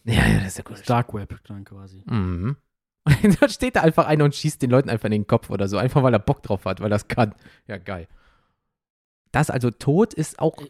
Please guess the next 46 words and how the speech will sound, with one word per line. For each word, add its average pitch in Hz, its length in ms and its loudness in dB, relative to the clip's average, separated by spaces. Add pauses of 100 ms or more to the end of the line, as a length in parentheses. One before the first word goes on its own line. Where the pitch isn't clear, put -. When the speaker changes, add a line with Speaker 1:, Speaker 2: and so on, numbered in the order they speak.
(140)
Speaker 2:
Ja, 175 160 -10
oder 156 140 2
ich 131 60 -2
stell 170 120 2
mir 165 80 4
vor, 147 140 0
du 139 80 2
bist, - 320 -2
du 139 40 -2
bist 151 220 0
wirklich 170 240 4
in 139 140 2
so 131 100 0
einem, 127 240 4
in 127 180 -4
so 127 80 -2
einem 120 140 2
Spielmodus, 135 760 2
wo 127 60 -4
es 120 100 -12
darum 120 260 -6
geht, 160 320 -6
irgendwie 113 420 -12 (320)
zu - 140 -12
sterben, 127 560 -4 (320)
sei 123 200 -2
es 120 120 -4
Krieg, - 460 -2 (240)
irgend-, 139 360 -4
oder 143 300 -4
irgendein 147 300 -4
Ego-Shooter 156 560 -2 (120)
Speaker 1:
Mhm. 107 260 0
Speaker 2:
oder 143 180 6
sowas 127 320 0
wie, 135 260 2 (380)
weiß 135 160 -2
nicht, 107 180 -4 (180)
stehst - 260 -2
da 147 100 2
und 156 380 -4
machst 160 180 -6
eben 156 160 0
so 160 80 8
Mortal 160 320 6
Kombat-Scheiß, 113 640 2